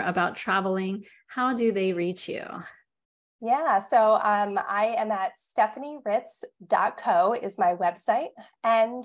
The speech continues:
Speaker 2: on Instagram and Facebook, you can use those same handles to find me at stephanie ritz dot co. I also have a free Facebook community that really combines business and travel. I take you behind the scenes of my travel life while also sharing business tips and strategies.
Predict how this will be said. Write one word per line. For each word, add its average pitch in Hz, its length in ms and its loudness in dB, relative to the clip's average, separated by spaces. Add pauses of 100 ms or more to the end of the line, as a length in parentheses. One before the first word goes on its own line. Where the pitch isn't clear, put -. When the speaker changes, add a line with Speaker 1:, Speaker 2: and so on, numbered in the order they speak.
Speaker 2:
on 190 160 -4
Instagram 226 520 2
and 208 140 0
Facebook, 214 480 0
you 190 100 -12
can 196 160 -8
use 190 140 -6
those 185 260 -2
same 196 220 -4
handles 185 460 -4
to 208 80 -4
find 190 280 -4
me 208 200 -4
at - 140 -10
stephanie 196 500 -4
ritz 180 360 -6
dot 170 220 0 (100)
co. 208 440 -2 (480)
I 226 140 6
also 240 220 0
have 240 200 -2
a 240 240 -6
free 226 200 -4 (140)
Facebook 208 420 -2
community 180 540 -8 (220)
that 190 320 0
really 233 200 -4
combines 247 400 -2
business 208 420 -4 (120)
and 202 420 -2 (140)
travel. 208 560 2
I 208 120 -4
take 220 240 -10
you 202 60 -6
behind 190 320 0
the 196 60 -6
scenes 208 300 -4
of 190 120 2
my 190 140 0
travel 185 340 0
life 190 220 0
while 185 140 0
also 180 280 -6
sharing 180 380 -8
business 180 380 -10
tips - 340 -6
and 190 160 -10
strategies. 214 640 -4